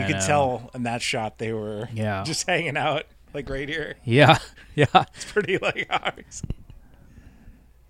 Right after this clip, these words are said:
Speaker 1: So with the outdoor, how are the people you teach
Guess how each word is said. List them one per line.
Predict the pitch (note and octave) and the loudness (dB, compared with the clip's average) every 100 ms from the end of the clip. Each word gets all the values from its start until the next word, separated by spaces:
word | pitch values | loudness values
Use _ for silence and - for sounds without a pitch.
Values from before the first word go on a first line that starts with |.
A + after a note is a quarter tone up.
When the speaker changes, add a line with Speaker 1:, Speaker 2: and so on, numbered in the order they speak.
| - - - - _ - - - - - - _ - _ - - - - | -20 -20 -20 -20 _ -20 -20 -20 -20 -20 -20 _ -20 _ -20 -20 -20 -16
Speaker 1:
So | - E3 | -6 -6
with | D3+ D#3 D#3+ | -6 -12 -8
the | E3 | -6
outdoor, | D3+ F3 D#3 C#3+ G#2 - | -2 -2 -4 -12 -14 -10
how | - F3 | -2 0
are | G3+ | 0
the | F#3+ | -4
people | - F3+ F3+ | -8 -6 -4
you | C#3+ B2+ - | -4 -6 -10
teach | - D3+ C#3+ - - - | -16 -12 -10 -8 -8 -8